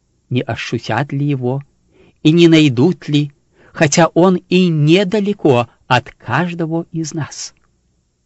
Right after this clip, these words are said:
Деяния апостолов, семнадцатая глава, с двадцать четвертого стиха по двадцать седьмой. Эти великие истины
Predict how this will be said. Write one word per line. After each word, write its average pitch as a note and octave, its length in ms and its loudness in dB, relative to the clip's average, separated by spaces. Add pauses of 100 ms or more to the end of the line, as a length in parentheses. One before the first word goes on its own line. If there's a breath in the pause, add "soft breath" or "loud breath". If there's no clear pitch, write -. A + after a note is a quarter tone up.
(140)
Деяния G#2 440 -6
апостолов, A2 580 -10 (180 soft breath)
семнадцатая A2 720 -6
глава, G#2+ 400 -4 (440)
с A2+ 80 -10
двадцать D3 340 0
четвертого C3 640 -4
стиха A#2 380 -4
по - 180 -10
двадцать G2+ 440 -10
седьмой. F2+ 560 -14 (1600)
Эти G#3 360 -2
великие E3 800 -2 (120)
истины B2 640 -2